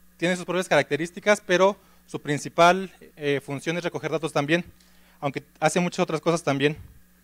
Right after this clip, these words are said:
Mm, aquí hay, yo le doy, yo les doy, en este caso específico les doy un empate, en el caso de recolección de datos,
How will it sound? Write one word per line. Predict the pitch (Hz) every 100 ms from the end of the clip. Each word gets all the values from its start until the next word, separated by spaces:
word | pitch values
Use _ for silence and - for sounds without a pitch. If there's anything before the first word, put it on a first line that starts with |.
| _ _ - _ -
Mm, | 143 143 143 143 131 - - - -
aquí | 147 - 175
hay, | 190 185 180 _ _ _ _ _ _ _ _ _ - _ _ _ _ _ -
yo | 143 165
le | 170
doy, | 175 175
yo | 165
les | 170
doy, | 175 185 -
en | 156
este | 175 - -
caso | 202 214 262 226 -
específico | 143 139 165 190
les | 160
doy | 170
un | 180
empate, | 160 165 160 202 226
en | 160
el | 127
caso | 156
de | 170
recolección | 151 135 123 156
de | 151
datos, | 156 185 208